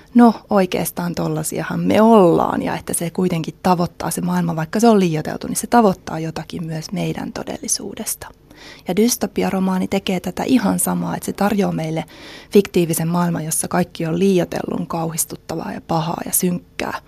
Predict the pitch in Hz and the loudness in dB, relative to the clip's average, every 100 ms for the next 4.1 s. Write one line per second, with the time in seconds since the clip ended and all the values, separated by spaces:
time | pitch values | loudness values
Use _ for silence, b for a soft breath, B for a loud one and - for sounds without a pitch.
0 | B B - 175 196 202 202 185 185 180 | B B -10 0 2 2 0 2 2 0
1 | 165 170 170 175 175 170 170 190 175 - | -4 -4 -4 -2 -2 -2 0 0 0 -6
2 | - - 165 180 170 165 190 208 247 - | -10 -8 -8 -6 -6 -4 2 6 6 4
3 | - - - 175 165 170 175 165 190 - | -6 -6 -6 -6 -4 -4 -4 -6 -8 -8
4 | - | -12